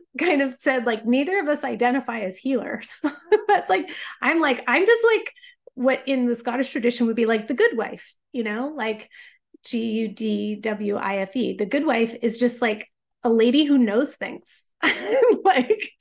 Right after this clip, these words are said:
can, you know, like, help the community. Um, so,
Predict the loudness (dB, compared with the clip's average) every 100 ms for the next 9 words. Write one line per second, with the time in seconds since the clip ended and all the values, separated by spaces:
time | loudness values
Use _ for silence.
0 | -2 0 0 -4 -8 -4 2 4 6 4
1 | 2 0 0 0 0 -2 2 2 2 2
2 | 2 0 -8 -12 -18 -20 -20 -20 _ -2
3 | -2 -2 -8 -10 _ _ _ _ _ _
4 | _ _ _ _ _ _ -10 -2 2 2
5 | 0 -4